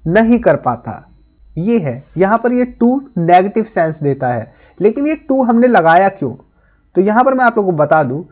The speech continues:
यदि कोई एडजेक्टिव दे रखा है सेंटेंस के लास्ट में और उससे पहले कोई एडवर्ब है जो कि हो सकता है extremely, so, very,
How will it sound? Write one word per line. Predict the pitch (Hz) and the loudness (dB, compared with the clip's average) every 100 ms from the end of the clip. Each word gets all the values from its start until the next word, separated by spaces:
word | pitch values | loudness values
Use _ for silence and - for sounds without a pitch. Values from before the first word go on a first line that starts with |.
| _ _ - | _ _ 0
यदि | 185 262 | 2 2
कोई | 277 294 277 | -2 -4 -2
एडजेक्टिव | 175 143 135 165 - 294 269 | -2 0 0 -2 -2 -2 2
दे | 214 | 4
रखा | 185 147 147 | 4 2 -4
है | 127 127 117 - _ _ _ - | -8 -8 -10 -16 _ _ _ -2
सेंटेंस | 185 180 208 233 240 | -2 -2 -2 -2 0
के | 175 | 0
लास्ट | 139 156 190 - | 2 0 0 -6
में | 147 120 - _ | -8 -8 -12 _
और | 170 | 0
उससे | 190 - 277 | 0 0 -4
पहले | 277 220 220 | 0 2 2
कोई | 240 254 - | -2 -4 -2
एडवर्ब | 160 151 135 170 220 185 | 0 0 0 0 0 -2
है | 139 113 - _ _ _ 143 | -6 -10 -12 _ _ _ -4
जो | 165 | -2
कि | 240 254 | 0 0
हो | 214 226 | 0 0
सकता | 226 220 220 | -2 -2 -2
है | 214 233 | -2 -4
extremely, | - 160 - - - 214 220 208 220 220 233 233 _ _ _ - - | -4 -4 -6 -12 -4 0 0 0 -2 -2 -4 -10 _ _ _ -6 2
so, | 220 226 226 233 240 _ _ - | 4 4 0 -2 -8 _ _ -10
very, | 131 175 208 208 220 220 | 0 2 2 2 0 -2